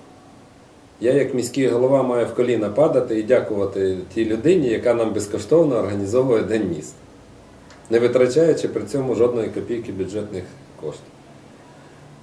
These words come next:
На що представники нашої опозиції мені заявили: «От вам Атомна і профспілка перераховують кошти, давайте ви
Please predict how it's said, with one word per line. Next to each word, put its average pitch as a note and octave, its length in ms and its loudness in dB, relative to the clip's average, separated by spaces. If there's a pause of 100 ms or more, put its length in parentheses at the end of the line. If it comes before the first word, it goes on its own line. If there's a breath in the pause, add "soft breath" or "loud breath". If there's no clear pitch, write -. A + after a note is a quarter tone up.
На B2+ 120 2
що F#3+ 220 6
представники D#3 680 4
нашої C#3 380 4
опозиції C#3+ 600 0
мені C#3+ 220 0
заявили: A2+ 520 2
«От A2+ 160 0
вам D#3 320 2
Атомна A2 520 2
і G#2+ 40 -2
профспілка G2+ 800 -2 (320)
перераховують B2+ 760 4
кошти, - 400 -2
давайте C#3+ 460 4
ви B2+ 320 2